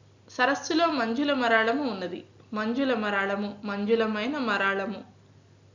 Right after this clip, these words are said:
అంటే విశేషణ పూర్వపద కర్మధారయ సమాసం. నెక్స్ట్, మహాకవులు కావ్యాలు రచించారు. మహాకవులు, గొప్పవారైన కవులు, విశేషణ పూర్వపద కర్మధారయ సమాసం.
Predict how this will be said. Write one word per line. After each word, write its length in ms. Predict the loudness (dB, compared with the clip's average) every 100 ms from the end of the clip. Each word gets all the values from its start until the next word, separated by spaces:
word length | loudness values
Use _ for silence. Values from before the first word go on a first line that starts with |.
| -20 -20 -8
అంటే 420 | -4 -2 -2 -6 -6
విశేషణ 480 | 4 6 4 2 -6
పూర్వపద 480 | -4 -4 -4 -6
కర్మధారయ 680 | -6 -6 -6 -10 -6 -4 -4
సమాసం. 540 | -6 -10 -12 -16 -20 -20 -20 -20 -20 _ _ _ -20 -20 -20 -20 -20 -20 -20 -20 -20 -10
నెక్స్ట్, 600 | -10 -8 0 2 4 2 -6 -12 -2
మహాకవులు 680 | 2 6 6 6 2 0 -2
కావ్యాలు 540 | -2 -2 0 0 0
రచించారు. 680 | -2 -4 -8 -12 -10 -10 -12 -12
మహాకవులు, 960 | -10 -8 -6 -6 -4 -6 -4 -6 -8 -10 -20 -20 -20 0 2
గొప్పవారైన 720 | 2 2 4 4 2 0 -2
కవులు, 360 | -4 -4 -4
విశేషణ 580 | -6 -6 -2 -4 -4 -6
పూర్వపద 520 | -6 -6 -4 -4 -6
కర్మధారయ 640 | -4 -6 -6 -8 -8 -8 -8
సమాసం. 580 | -8 -12 -14 -18 -20